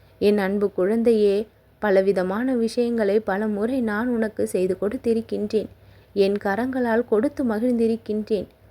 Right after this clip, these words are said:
உன் கரங்களால் பெற்று மகிழ்ந்திருக்கின்றாய். நான் செய்யாமல் உனக்கு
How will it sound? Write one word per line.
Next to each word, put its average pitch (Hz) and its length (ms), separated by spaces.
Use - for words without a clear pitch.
உன் 185 220
கரங்களால் 214 720
பெற்று 196 360
மகிழ்ந்திருக்கின்றாய். 220 1080
நான் 214 420
செய்யாமல் 240 640
உனக்கு 220 600